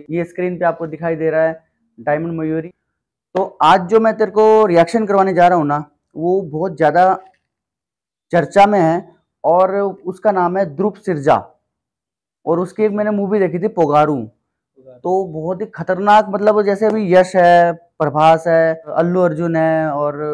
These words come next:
Speaker 1: महेश बाबू है, बहुत सारे actor हैं, लेकिन ये लड़का है ना जो, ये इनके level का काम कर रहा है। अब ये भी, मतलब Pan India release हो रही है इसकी movie। एक आ रही है इसकी केडी।
Speaker 2: केडी।
Speaker 1: हाँ, उसका भी रिएक्शन करेंगे हम आज। मार्टिन का तो हम करेंगे, केडी का भी करेंगे। केडी का मैं देख चुका हूँ वैसे, तो इसको दिखाना तो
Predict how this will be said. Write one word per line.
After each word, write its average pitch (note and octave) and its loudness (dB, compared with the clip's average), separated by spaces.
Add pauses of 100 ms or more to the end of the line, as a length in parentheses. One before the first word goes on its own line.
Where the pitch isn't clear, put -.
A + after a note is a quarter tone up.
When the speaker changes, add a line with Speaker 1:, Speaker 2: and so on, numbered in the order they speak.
(260)
Speaker 1:
महेश D#3+ -8
बाबू D#3+ -2
है, D3+ -6
बहुत F3+ -8
सारे G3 0
actor F3 -8
हैं, F3 -10
लेकिन F3+ -12
ये G3 0
लड़का G#3 0
है E3+ 2
ना C#3+ -6
जो, C3+ -8 (380)
ये F3 -2
इनके F#3+ -6
level F3+ 0
का F#3 -8
काम F3 0
कर D#3+ -2
रहा D#3 0
है। F3 4
अब F3 -2
ये E3+ -6
भी, F#3+ -10 (480)
मतलब D#3 -10
Pan E3+ 2
India F3+ -2
release E3 -6
हो D3 -4
रही B2+ -6
है B2+ -8
इसकी B2+ -16
movie। A#2 -10
एक G#3 -2
आ F#3 6
रही F3+ 0
है F#3+ -2
इसकी G#3+ -8
केडी। E3 -2
Speaker 2:
केडी। - -20 (240)
Speaker 1:
हाँ, A#2+ -10 (100)
उसका F3 -2
भी A#3 0
रिएक्शन G#3 0
करेंगे D#3+ -2
हम C#3+ -4
आज। B2+ -4 (320)
मार्टिन E3 0
का G#3 -2
तो G#3+ 0
हम G#3+ -2
करेंगे, G3+ -6
केडी F#3+ -2
का F#3 2
भी F3 -4
करेंगे। D#3+ -4
केडी F#3+ -4
का G#3 -2
मैं G3 -4
देख F3+ -4
चुका F3+ -6
हूँ E3+ -2
वैसे, F3 -6
तो F#3 -8
इसको E3+ -10
दिखाना D#3+ -8
तो E3+ -8